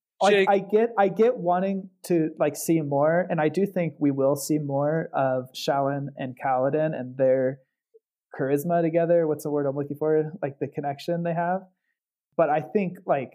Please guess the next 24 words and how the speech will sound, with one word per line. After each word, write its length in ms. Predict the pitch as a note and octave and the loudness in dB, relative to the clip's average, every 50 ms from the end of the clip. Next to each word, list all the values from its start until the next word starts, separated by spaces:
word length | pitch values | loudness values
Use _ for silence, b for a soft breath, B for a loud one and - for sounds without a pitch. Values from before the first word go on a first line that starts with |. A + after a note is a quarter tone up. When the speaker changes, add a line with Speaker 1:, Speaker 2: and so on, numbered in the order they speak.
| - - | 0 0
Speaker 1:
I 80 | F3 | 2
don't 140 | F3 F3+ F3+ | 2 2 -2
think 120 | F#3 E3+ | -2 0
that's 220 | - D3 D3 - - | 0 0 0 0 0
set 140 | D#3+ D3+ D3 - _ - | 0 0 -2 -2 _ -8
in 120 | - D3 C#3 | -8 -8 -6
stone 280 | C#3 - D3+ C3+ C3+ C#3 | -2 0 0 0 0 0
just 220 | C#3 C3+ - - | -4 -6 -6 -4
because 460 | C#3+ B2+ - C#3+ B2+ B2+ B2+ - - - | -6 -4 -2 0 -2 -2 -2 -6 -12 -12
she's 240 | - - C#3 B2+ | -8 -8 -8 -8
betrothed 520 | - - C#3 C3+ - D3+ C3 B2 B2 B2 - - - - | -6 -8 -10 -6 -2 -2 0 0 -2 -4 -6 -14 -12 -8
to, 340 | - D3 C3+ B2+ B2+ C3 C3+ _ _ - | -4 -4 -2 -4 -4 -6 -10 _ _ -10
does 80 | F#3+ E3+ | -8 -4
she 100 | F3 C#4+ | -4 0
get 200 | C#4+ D4+ - - | 0 0 0 0
married 460 | - - D3+ C#3 C#3+ E3+ F#3 F#3+ F#3+ G3 | -4 -6 -2 0 0 2 0 0 0 0
to 80 | G3 - | 0 2
Adolin 340 | F#3+ F#3+ G3 G3 G3 G3 | 2 2 4 4 4 2
at 120 | G3 F#3+ F#3+ | 2 0 0
the 80 | F#3+ | -2
end 120 | F#3+ F#3 F3+ | -2 -2 -2
or 60 | D3 | -4
just 220 | C3+ C#3 C3 - | -4 -8 -14 -12
betrothed? 320 | - B2 - - D#3 D3 | -12 -12 -8 -4 0 2